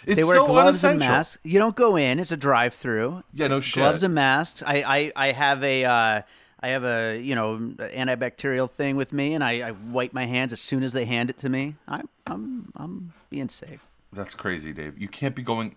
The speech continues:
Speaker 1: to Starbucks, man. You don't know what's going on with those people. They're not getting tested. They don't. They, they're, they're handling your shit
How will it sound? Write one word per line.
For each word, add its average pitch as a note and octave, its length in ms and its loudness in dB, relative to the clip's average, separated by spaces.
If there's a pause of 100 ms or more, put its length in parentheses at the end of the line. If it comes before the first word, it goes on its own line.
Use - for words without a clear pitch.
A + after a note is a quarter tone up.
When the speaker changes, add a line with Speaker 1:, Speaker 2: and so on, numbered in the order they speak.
Speaker 1:
to - 100 -14
Starbucks, F#2 680 -8
man. E2+ 220 -12
You F#2 60 -12
don't A#2+ 140 -4
know B2 100 -4
what's A#2 240 -6
going A2+ 240 -4
on A#2+ 120 0
with A#2+ 100 -8
those G2 120 -10
people. F#2+ 260 -14
They're G2 80 -6
not A2+ 160 -4
getting G#2+ 200 -8
tested. A2 580 -10 (420)
They - 80 -6
don't. B2 220 -4
They, B2+ 140 -2
they're, C3 200 -2
they're C3 180 -4
handling C#3 640 -6
your G#2+ 120 -6
shit - 500 -12